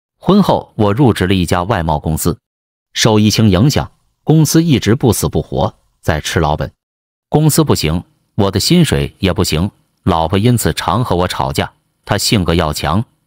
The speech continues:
嘴上功夫了得。当学校的你侬我侬，遇到生活的柴米油盐，就会被现实击得粉碎。这天早上，我又被老婆怼了，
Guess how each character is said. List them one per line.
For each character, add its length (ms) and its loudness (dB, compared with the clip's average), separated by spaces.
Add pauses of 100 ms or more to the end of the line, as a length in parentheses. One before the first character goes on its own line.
嘴 240 0
上 240 -2
功 180 0
夫 120 -2
了 180 -2
得。 180 -8 (560)
当 200 0
学 240 2
校 200 0
的 120 -2
你 160 0
侬 180 2
我 140 0
侬， 280 -4 (340)
遇 140 2
到 140 0
生 300 0
活 180 -2
的 80 0
柴 320 -4
米 80 0
油 180 2
盐， 280 -2 (340)
就 180 0
会 140 -2
被 120 0
现 320 0
实 200 -2
击 180 0
得 100 0
粉 200 -4
碎。 180 -4 (560)
这 160 2
天 140 2
早 240 -2
上， 220 -2 (320)
我 160 2
又 120 2
被 120 0
老 220 -2
婆 120 -2
怼 200 2
了， 120 -6